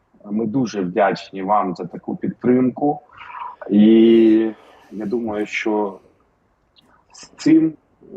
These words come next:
ми переможемо, обов'язково переможемо. Так,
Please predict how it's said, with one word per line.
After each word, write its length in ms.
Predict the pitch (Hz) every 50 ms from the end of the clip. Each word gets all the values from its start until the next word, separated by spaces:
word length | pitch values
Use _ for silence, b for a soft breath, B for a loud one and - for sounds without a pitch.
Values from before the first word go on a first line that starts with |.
| 107
ми 380 | 107 104 110 123 127 123 120 113 - _ _ _ _
переможемо, 720 | - 101 95 98 98 101 98 90 - 92 85 82 87 85 85
обов'язково 680 | 85 98 104 92 95 92 - - - 104 104 95 92
переможемо. 680 | - - - 92 87 82 - - - - - 113 - -
Так, 280 | - 123 - - - B